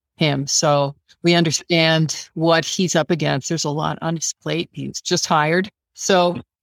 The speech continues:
our job is to help the city as much as we possibly can to do the groundwork, to get the right people to make suggestions.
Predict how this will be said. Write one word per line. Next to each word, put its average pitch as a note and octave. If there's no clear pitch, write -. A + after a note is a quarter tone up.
our A#3+
job G#3+
is G3
to F3
help A3
the -
city C#3+
as E3
much F#3
as -
we F3+
possibly E3
can C#3+
to D#3
do F#3
the G3
groundwork, G3
to D#3+
get F3
the F#3
right F3+
people E3
to D#3
make E3
suggestions. D3+